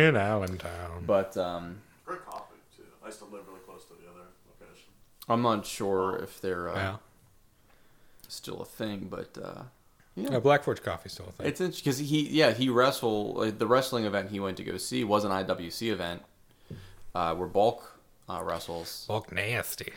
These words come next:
Speaker 2: And, uh, shout out to
Speaker 1: Felt-
Speaker 2: Bulk.
Speaker 1: Shout out to Bulk nasty.
Speaker 2: Um,
Speaker 1: Do you think he would like it if I said his name like that?
Speaker 2: Yeah, I'm sure he'd be indifferent.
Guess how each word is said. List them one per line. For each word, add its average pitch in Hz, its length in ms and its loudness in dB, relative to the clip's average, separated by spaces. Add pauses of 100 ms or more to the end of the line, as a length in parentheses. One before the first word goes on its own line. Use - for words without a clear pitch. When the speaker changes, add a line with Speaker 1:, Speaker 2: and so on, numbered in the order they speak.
Speaker 2:
And, 92 440 -2
uh, 82 260 -2
shout 120 220 4
out 113 60 8
to - 100 -6
Speaker 1:
Felt- 90 80 0
Speaker 2:
Bulk. 92 340 4 (420)
Speaker 1:
Shout 113 180 -8
out 110 60 -8
to 92 80 -8
Bulk 104 400 0
nasty. 110 640 -2 (180)
Speaker 2:
Um, 90 560 -2 (480)
Speaker 1:
Do - 80 -8
you 120 60 0
think 143 140 2
he 151 60 8
would 127 100 6
like 113 200 4
it 113 60 4
if 110 120 0
I 107 80 2
said 107 240 -2
his 107 140 -2
name 107 220 -2
like 107 160 -6
that? 107 240 -6 (260)
Speaker 2:
Yeah, 320 340 0 (100)
I'm 190 100 -6
sure - 180 -8
he'd 95 160 -6
be 90 140 -6
indifferent. 90 480 -8